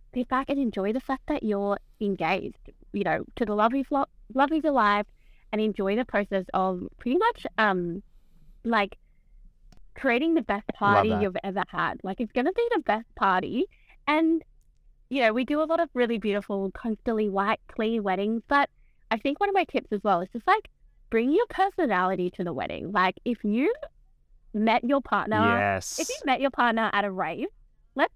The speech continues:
Speaker 1: do disco ball. Let's do fun lights. Like, let's do streamers. Like, let's do all the fun things. If you, like, let's bring your personality into your wedding as well. That would be my fun tip, because it's just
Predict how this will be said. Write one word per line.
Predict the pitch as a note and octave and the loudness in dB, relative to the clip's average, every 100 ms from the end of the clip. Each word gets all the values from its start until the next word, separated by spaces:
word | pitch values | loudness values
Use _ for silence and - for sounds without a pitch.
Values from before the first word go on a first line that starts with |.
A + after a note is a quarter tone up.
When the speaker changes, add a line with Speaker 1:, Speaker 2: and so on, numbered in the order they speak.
| - | -14
Speaker 1:
do | D5+ - | -8 -4
disco | D#4 - D#4+ | -2 0 0
ball. | G#3 - - - | 0 -4 -10 -4
Let's | B3 D4+ - | -2 0 0
do | A4+ C5 | -4 0
fun | F4+ D#4 | 2 2
lights. | A3 E3+ - - | 2 0 -4 -6
Like, | A3+ A3+ | -2 -2
let's | A#3+ C#4+ - - | 0 -2 -2 -12
do | A4+ A4 A4 _ _ - | -12 -14 -20 _ _ -8
streamers. | B3 A3 F#3 D3+ G3 | -2 0 0 -4 -2
Like, | A3 A#3+ | -2 0
let's | A#3+ C4+ - | -2 -2 0
do | F4 | -2
all | C4 C4+ | 0 -2
the | |
fun | B3+ A#3+ A#3+ | 0 0 0
things. | C4 F#3+ F3+ G#3 | -2 -2 -6 -6
If | - A3+ | -4 -4
you, | A#3 A#3+ C4 C4+ C4+ - _ _ | -2 0 0 0 -4 -6 _ _
like, | B3+ C#4 | 0 2
let's | E4 - | 0 0
bring | C#4+ C4+ | 0 2
your | C4+ | 0
personality | - A#3 A3+ G3+ G3 G3 F#3+ | 0 -4 0 0 0 0 -2
into | F#3 F#3 F#3 | -2 -4 -6
your | - | -6
wedding | - - F2 | -6 -6 -6
as | G#2 - | -8 -4
well. | C3+ C3+ | -2 0
That | - | -2
would | G#3+ | -2
be | A3+ | -2
my | G#3+ G3 - | 0 -2 -2
fun | G3 - | -6 -6
tip, | - - | -8 -8
because | G#3+ B3 B3 | -4 -2 -2
it's | A3 | -4
just | - | -4